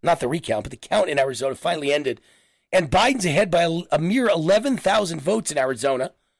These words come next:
which means he still hasn't won it yet. It's not over. And it's as close as razor thin.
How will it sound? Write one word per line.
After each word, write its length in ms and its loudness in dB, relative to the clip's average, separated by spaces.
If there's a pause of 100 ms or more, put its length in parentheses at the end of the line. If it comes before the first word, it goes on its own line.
(140)
which 220 -4
means 160 2
he 60 -2
still 260 2
hasn't 240 0
won 160 2
it 80 -2
yet. 300 0 (320)
It's 80 -6
not 200 4
over. 440 2 (840)
And 100 4
it's 160 0
as 120 2
close 420 2
as 140 -2
razor 580 2
thin. 520 0